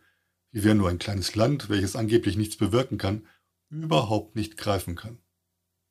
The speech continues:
Wir verstecken uns gerne hinter dieser Aussage, gerade wenn es um Energieeinsparung, Klimaschutz oder Ernährung geht. Eigentlich wird das in letzter Zeit ziemlich oft von Politikern in die Diskussion geworfen,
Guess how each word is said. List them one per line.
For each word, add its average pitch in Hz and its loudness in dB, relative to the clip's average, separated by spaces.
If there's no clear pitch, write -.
Wir 135 0
verstecken 127 2
uns 104 -2
gerne 117 4
hinter 101 2
dieser 92 -2
Aussage, 90 -2
gerade 98 2
wenn 104 2
es 101 -2
um 107 -4
Energieeinsparung, 104 2
Klimaschutz 117 -2
oder 107 2
Ernährung 101 4
geht. 87 -4
Eigentlich 135 0
wird 110 2
das 110 0
in 104 0
letzter 95 -2
Zeit 95 -4
ziemlich 123 -2
oft - -8
von 104 -4
Politikern 107 -2
in 98 -2
die 104 -2
Diskussion 113 0
geworfen, 90 -6